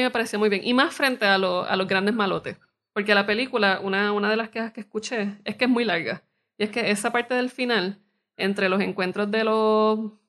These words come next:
de los malos, pues pasa mucho, o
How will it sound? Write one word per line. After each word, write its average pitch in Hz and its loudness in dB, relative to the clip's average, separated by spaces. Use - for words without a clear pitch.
de 202 0
los 214 4
malos, 208 2
pues 208 0
pasa 208 4
mucho, 233 0
o - -20